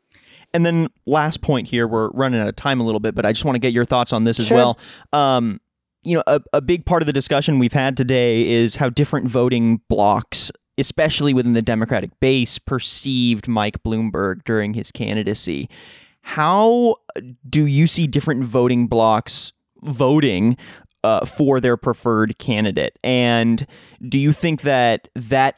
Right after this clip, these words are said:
Speaker 1: impacted, uh, Bloomberg's viability and where he found influence and where he didn't? And, you know, uh, before you answer, I know it can be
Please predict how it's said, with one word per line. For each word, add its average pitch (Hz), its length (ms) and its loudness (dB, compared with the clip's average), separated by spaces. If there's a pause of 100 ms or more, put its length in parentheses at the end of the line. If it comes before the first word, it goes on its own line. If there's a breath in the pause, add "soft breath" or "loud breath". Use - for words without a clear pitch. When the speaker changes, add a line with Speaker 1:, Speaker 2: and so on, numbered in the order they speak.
(100)
Speaker 1:
impacted, 135 1080 0 (120)
uh, 98 300 -2
Bloomberg's 120 580 -2
viability 147 920 2 (300 loud breath)
and 123 220 -2
where 131 200 2
he 131 140 -4
found 117 300 -2
influence 117 720 0 (140 soft breath)
and 117 180 -2
where 110 160 2
he 101 160 -10
didn't? 90 460 -4
And, 117 180 -4
you 143 100 0
know, 113 100 0
uh, 110 120 -2 (240)
before 147 260 0
you 135 100 2
answer, 127 240 0
I 127 100 2
know 139 180 0
it 135 60 -2
can 143 120 0
be 123 160 0